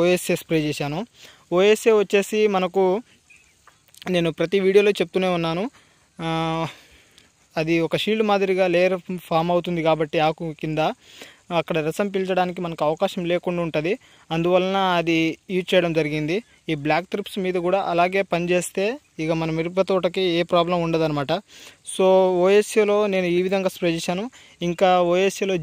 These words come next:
జింక్ కూడా కలిపి స్ప్రే చేసుకోవచ్చు, అది ఇంకా ఎక్సలెంట్ రిజల్ట్ వస్తది. So మీరు చేయాలనుకుంటే అలా కూడా చేసుకోండి ఫ్రెండ్స్, చాలా బాగుంటది. So మీరు కూడా ఈ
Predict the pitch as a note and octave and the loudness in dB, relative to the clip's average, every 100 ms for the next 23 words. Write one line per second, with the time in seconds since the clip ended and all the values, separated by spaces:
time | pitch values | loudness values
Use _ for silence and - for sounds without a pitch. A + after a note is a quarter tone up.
0 | D3 F#3 G3+ F#3 F#3+ G#3 A#3 _ _ - | -4 -4 -2 2 4 2 0 _ _ -18
1 | - F3 F3 G3 G3+ - - - F3+ E3+ | -2 -2 0 -4 -6 -14 -18 -2 0 2
2 | F3+ - D#3+ - F3+ G3 E3+ D#3+ E3+ G3+ | 0 0 -4 -2 -4 -4 -4 -2 0 2
3 | F#3+ E3+ E3+ - F#3+ F3 E3+ F3 E3+ E3+ | 4 2 0 -2 -2 0 0 0 -2 -2
4 | E3 C4+ _ _ _ _ _ _ _ _ | -2 -2 _ _ _ _ _ _ _ _
5 | _ _ _ - - F#3 F3+ F3 F3 E3 | _ _ _ -20 -4 2 2 2 0 0
6 | F3 F#3 F#3+ F3+ F3+ F3 E3 F3 F#3 E3+ | 2 2 2 -4 -2 2 2 2 0 0
7 | F3 - F3+ D#3 E3+ G3+ - _ - E3+ | -4 -2 -4 -2 -2 -4 -10 _ -6 0
8 | D#3+ D#3 E3 E3+ D#3 E3 C#4+ - - _ | 2 4 2 2 -2 -2 -4 -8 -20 _
9 | _ _ _ _ _ - - _ _ _ | _ _ _ _ _ -20 -20 _ _ _
10 | _ _ _ _ _ _ _ _ _ _ | _ _ _ _ _ _ _ _ _ _
11 | _ _ _ _ _ _ _ _ _ _ | _ _ _ _ _ _ _ _ _ _
12 | _ - F#3 F#3 F#3 F3+ F#3 F#3 F3+ F#3+ | _ -6 2 4 4 2 2 2 2 4
13 | G3+ G#3 F#3 | 6 6 2